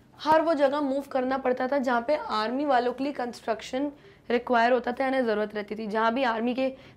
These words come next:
मिलिट्री कैंप्स वगैरह बनने थे, मेरे फादर को उस, उस जगह पे बुलवा लिया रहता था, बुलवा दिया जाता था और मेरे फादर ट्रैवल ही करते रहते थे। Therefore, when I was nine years old, the decision was made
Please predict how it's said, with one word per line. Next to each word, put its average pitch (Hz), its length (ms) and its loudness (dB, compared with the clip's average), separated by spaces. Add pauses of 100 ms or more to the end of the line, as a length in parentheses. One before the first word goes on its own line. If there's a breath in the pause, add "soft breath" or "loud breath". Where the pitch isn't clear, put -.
मिलिट्री 247 320 0
कैंप्स 233 400 -2
वगैरह 240 240 -2
बनने 240 280 -2
थे, 233 180 -2 (260 loud breath)
मेरे 226 160 -2
फादर 226 340 -2
को 254 120 -4
उस, 247 260 -4
उस 240 140 -2
जगह 220 200 0
पे 240 120 -2
बुलवा 233 320 2
लिया 247 180 0
रहता 247 220 -2
था, 262 180 -2 (320 loud breath)
बुलवा 247 280 2
दिया 254 200 0
जाता 254 280 0
था 285 100 2
और 233 120 0
मेरे 208 200 -6
फादर 220 400 0 (380 loud breath)
ट्रैवल 240 340 6
ही 247 100 2
करते 214 260 -4
रहते 190 240 -4
थे। 175 160 -12 (460 loud breath)
Therefore, 294 280 6
when 302 100 4
I 294 120 2
was 311 140 2
nine 226 300 0
years 269 200 0
old, 226 240 0
the 240 80 -2
decision 226 400 -4
was 269 180 0
made 233 320 -2